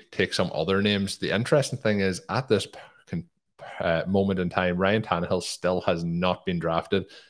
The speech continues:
And interestingly enough, I mentioned the rookie tight ends and really liking them. And I mentioned Bellinger. Bellinger's actually the first rookie tight end off the board here. Goes at the seventeen oh three. So I mentioned some of the play-,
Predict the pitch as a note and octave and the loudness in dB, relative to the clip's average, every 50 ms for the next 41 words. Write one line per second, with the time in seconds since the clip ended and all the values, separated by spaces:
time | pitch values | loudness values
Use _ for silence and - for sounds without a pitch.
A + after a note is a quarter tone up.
0 | _ _ _ _ _ _ _ - F2+ - G#2+ A2 C3 - - C#3 B2+ B2 - - | _ _ _ _ _ _ _ -8 -4 2 2 2 2 6 6 6 6 6 4 2
1 | A2+ G#2+ G2+ G2 G2 G2 F#2 F2+ - - - - F2+ F#2 F#2+ G2+ G#2 G#2+ G#2+ - | 2 4 4 4 4 2 0 0 -4 -12 -6 -2 0 0 2 2 2 2 0 0
2 | G#2 F#2 F#2 F2 F2 F2 E2+ E2+ D#2 - D#2 E2+ F#2+ G#2+ G#2+ - A#2 A2+ - A#2 | -2 -2 0 0 0 0 0 0 0 -2 -2 0 0 0 2 0 -2 0 2 4
3 | G#2+ G#2+ G#2+ G#2+ G#2 G#2 G2 - F2 E2+ F2+ F#2 F#2 F#2+ F2+ F#2 F2+ F2 - D#2 | 4 6 6 4 4 2 0 -2 -2 0 0 0 0 0 2 2 0 0 0 -4
4 | D2+ D#2+ F2 F#2 G2 G2+ F2+ E2+ E2+ F2+ F2+ F2 - - E2 D#2 D#2 E2+ F2 F#2+ | -4 -2 -2 0 0 0 0 -2 0 0 -2 -2 -2 -4 -6 -6 -4 0 0 2
5 | G2+ G2+ G#2 G#2+ G#2+ G2+ G2+ - - _ _ _ - F#2+ G2 A2+ A#2 A2+ A#2 G2 | 2 2 4 4 4 4 2 -2 -12 _ _ _ 4 4 6 6 6 4 2 4
6 | G2+ F2+ F2 - - F2+ E2+ E2+ - - - F#2+ F2+ - - - F#2+ F2+ - - | 4 2 2 0 -2 -2 -4 -4 -4 -2 0 0 0 0 0 -2 -2 -2 -2 -2
7 | F2+ E2+ - - E2+ F2 F2+ F2 E2+ E2+ - F2 E2 - - E2+ D#2 D#2+ D#2+ E2 | -6 -6 -2 0 0 0 2 0 -2 -2 -2 -2 -2 -2 -6 -10 -8 -6 -4 -4
8 | F2 - F#2 F2+ F2 F#2 F#2 - E2+ - - - - - F2+ F2+ E2+ E2+ - - | -2 -2 -2 -2 -2 -4 -6 -6 -8 -8 -6 -4 0 0 0 0 0 -4 -4 -4
9 | F#2+ E2+ D#2 D#2 - - - - F2+ F#2 F#2+ F#2+ F#2+ F#2+ - - - - _ _ | -4 -4 -4 -6 -8 -6 -2 0 2 2 2 2 0 -2 -8 -18 -20 -20 _ _
10 | - - G#2+ G2+ G#2+ A#2 B2+ C3 - C3 A2+ - - A2 A2 G#2 G2+ G2 F#2+ F2+ | 2 4 6 6 8 6 4 4 2 0 4 6 6 6 6 6 6 6 4 4
11 | F2 - - G2+ F2+ - | 0 2 2 4 4 4